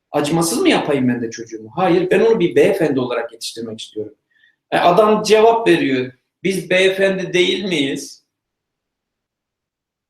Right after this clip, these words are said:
Babam beni çok döverdi. Kötü adam mı oldum ben?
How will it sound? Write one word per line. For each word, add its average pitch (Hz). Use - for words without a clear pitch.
Babam 190
beni 214
çok 208
döverdi. 131
Kötü -
adam 226
mı 220
oldum 135
ben? 123